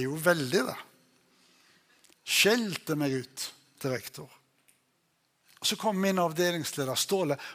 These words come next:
«Har du sagt at?» «Nei», sa jeg, «tror du virkelig det?» «Nei, nei, det høres ikke sånn ut.» «Du må gå til rektor», sa han til meg.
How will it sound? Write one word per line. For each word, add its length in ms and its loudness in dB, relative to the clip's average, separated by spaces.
«Har 120 4
du 160 -2
sagt 480 2
at?» 540 -4
«Nei», 220 -4
sa 180 6
jeg, 300 0
«tror 300 -2
du 80 -2
virkelig 400 2
det?» 80 4
«Nei, 260 8
nei, 300 6
det 160 4
høres 320 4
ikke 220 -2
sånn 260 0
ut.» 240 -6
«Du 100 -2
må 140 2
gå 80 8
til 160 2
rektor», 320 2
sa 140 2
han 100 -12
til 80 -10
meg. 160 -10